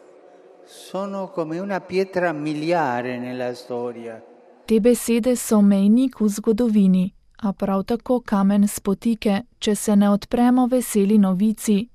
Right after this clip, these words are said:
Speaker 2: če mislimo, da nam je manjša nadloga mrtvi Jezus kot pa živi, je dejal papež. Dodal je, da pa velikokrat na naši vsakodnevni poti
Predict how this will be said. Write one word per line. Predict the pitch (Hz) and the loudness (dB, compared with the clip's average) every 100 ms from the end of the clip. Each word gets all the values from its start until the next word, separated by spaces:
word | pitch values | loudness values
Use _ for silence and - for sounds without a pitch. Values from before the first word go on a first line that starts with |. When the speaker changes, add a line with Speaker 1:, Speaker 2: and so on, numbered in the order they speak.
| _ | _
Speaker 2:
če | - 202 | 0 4
mislimo, | 220 233 - 240 226 226 | 6 4 2 2 4 4
da | 208 196 | 2 0
nam | 185 190 | 0 0
je | 190 190 | 0 2
manjša | 196 196 196 247 | 0 0 0 2
nadloga | 226 214 226 247 233 226 | 2 2 2 -2 2 4
mrtvi | 214 247 240 208 208 202 214 | 4 2 0 -2 0 2 2
Jezus | 233 202 190 - | 2 0 -4 -4
kot | - 185 | -6 -6
pa | - 202 | -2 -4
živi, | 185 196 185 190 185 _ | 0 0 0 -2 -6 _
je | 202 196 | 0 2
dejal | 196 196 190 185 | 2 2 0 -2
papež. | - 190 180 190 180 - _ _ _ - | -2 -4 -2 -2 -2 -6 _ _ _ -6
Dodal | 196 202 196 214 240 | -2 0 2 4 4
je, | 240 247 | 4 4
da | 196 196 | 2 -2
pa | - 196 | -2 -2
velikokrat | 202 214 254 - 240 240 226 226 | 2 2 2 -2 -2 0 0 2
na | 233 233 | 4 4
naši | 190 190 - 208 | 2 -2 -2 -2
vsakodnevni | 202 247 247 247 202 190 190 214 | -2 -2 -2 0 0 2 4 2
poti | - 240 247 233 208 | 2 -4 0 0 0